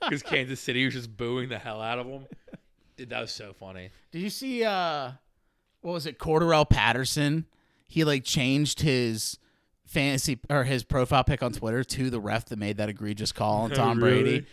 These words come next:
Speaker 2: And, oh, what'd he do? I took, I took a picture of it.
Speaker 1: That's funny. I didn't see that,
Speaker 2: So
Speaker 1: actually.
Speaker 2: he, uh, oh, fuck,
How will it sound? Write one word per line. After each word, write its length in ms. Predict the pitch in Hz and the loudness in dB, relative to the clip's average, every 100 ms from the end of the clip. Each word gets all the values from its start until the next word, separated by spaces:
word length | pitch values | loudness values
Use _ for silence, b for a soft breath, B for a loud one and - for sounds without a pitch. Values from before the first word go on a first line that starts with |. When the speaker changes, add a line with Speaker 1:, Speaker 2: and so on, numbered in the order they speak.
| b b 147 | b b -10
Speaker 2:
And, 200 | 147 135 | -10 -8
oh, 180 | 143 131 | -8 -8
what'd 200 | 139 139 | -8 -10
he 60 | |
do? 280 | 120 120 117 | -10 -12 -12
I 100 | 110 | -14
took, 200 | 135 143 - | -16 -18 -20
I 20 | - | -20
took 160 | 143 | -20
a 40 | 135 | -20
picture 400 | - 92 - 82 | -20 -20 -20 -20
of 80 | 87 | -20
it. 180 | 73 - _ _ _ _ _ _ - 123 | -20 -20 _ _ _ _ _ _ -20 -18
Speaker 1:
That's 200 | 170 - | -16 -18
funny. 360 | - 101 98 95 | -16 -12 -10 -10
I 80 | |
didn't 160 | 98 95 | -10 -12
see 140 | 95 95 | -14 -12
that, 220 | 92 95 | -12 -10
Speaker 2:
So 180 | - 170 156 147 | -6 -4 -4 -4
Speaker 1:
actually. 80 | |
Speaker 2:
he, 360 | 139 151 151 151 | -4 -4 -2 -2
uh, 460 | 147 143 135 127 120 - _ _ _ _ _ _ - | -2 -2 -4 -4 -8 -14 _ _ _ _ _ _ -20
oh, 60 | - | -20
fuck, 140 | - | -20